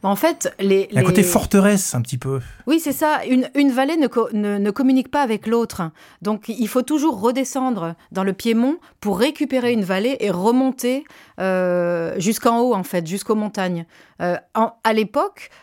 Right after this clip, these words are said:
Speaker 1: les Pyrénéens avaient plutôt tendance à communiquer avec l'Espagne, qui semblait plus proche,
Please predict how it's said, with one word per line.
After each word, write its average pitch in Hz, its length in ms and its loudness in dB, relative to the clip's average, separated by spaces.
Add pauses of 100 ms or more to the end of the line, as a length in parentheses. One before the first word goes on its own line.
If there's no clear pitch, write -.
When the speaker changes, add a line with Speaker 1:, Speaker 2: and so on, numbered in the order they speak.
(120)
Speaker 1:
les 202 140 0
Pyrénéens 208 600 -2
avaient 190 240 0
plutôt 240 380 -6
tendance 220 420 -4
à 190 80 -2
communiquer 214 440 0
avec 190 200 -2
l'Espagne, 214 640 0 (260)
qui 185 200 -6
semblait 185 320 -2
plus 190 180 -4
proche, 349 420 -4